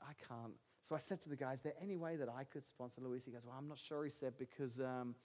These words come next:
there is a packet for him and it's somewhere in the world.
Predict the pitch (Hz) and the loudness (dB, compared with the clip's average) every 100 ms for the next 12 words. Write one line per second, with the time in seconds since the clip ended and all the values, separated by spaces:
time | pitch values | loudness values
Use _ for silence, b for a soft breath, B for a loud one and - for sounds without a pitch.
0 | B B B - 127 147 160 151 - 180 | B B B -14 6 8 8 4 2 0
1 | 190 - - - 190 156 127 120 123 - | 2 2 0 4 4 4 2 2 2 2
2 | - 202 175 131 131 139 151 185 92 92 | 4 6 6 6 6 8 8 8 6 2